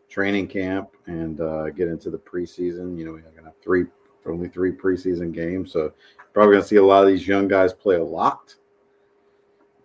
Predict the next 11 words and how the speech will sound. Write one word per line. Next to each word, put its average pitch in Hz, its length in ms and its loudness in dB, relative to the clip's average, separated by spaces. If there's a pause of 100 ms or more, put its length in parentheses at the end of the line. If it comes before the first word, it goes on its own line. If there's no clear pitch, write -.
(340)
Uh, 90 440 -4 (1500)
and 101 120 -8
some 117 140 2
of 107 40 4
your 92 120 0
veterans 98 420 2
probably 95 260 2
won't 85 200 -8
play 92 220 2
as 85 120 -6
much. - 460 -4